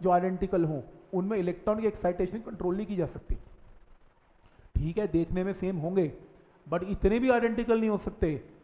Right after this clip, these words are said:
कि ditto same बन जाएं और electron की एक्साइटेशन भी सेम हो जाए। पर हम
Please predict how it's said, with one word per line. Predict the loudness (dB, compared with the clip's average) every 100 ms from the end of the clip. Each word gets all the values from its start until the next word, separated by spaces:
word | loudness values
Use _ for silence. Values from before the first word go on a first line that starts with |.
| -8
कि |
ditto | -4 -2 2 2
same | 6 4 4
बन | 0 0
जाएं | 2 2
और | 2
electron | 0 -2 -2
की | -2
एक्साइटेशन | -2 -2 0 -2 -2
भी | -4
सेम | -4 -4
हो | -6
जाए। | -12 -14 -20 -20 _ _ _ _ _ _ 0
पर | 0
हम | 2 0